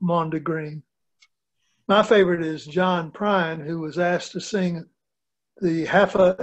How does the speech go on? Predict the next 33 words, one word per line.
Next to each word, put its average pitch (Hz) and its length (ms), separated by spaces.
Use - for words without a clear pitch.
Enchilada 180 680
song. 156 760
The 185 80
actual 180 400
words 175 380
were, 165 400
"That's 175 240
the 185 80
way 180 220
the 165 120
world 180 340
goes 175 300
round. 175 480
Sometimes 175 600
you're 170 180
up, 180 220
sometimes 175 580
you're 165 80
down. 170 400
You're 175 180
in 170 140
a 151 80
half 175 280
an 170 120
inch 175 200
of 175 100
water 170 340
and 147 160
you 143 80
think 180 300
you're 185 100
gonna 170 260
drown." 160 500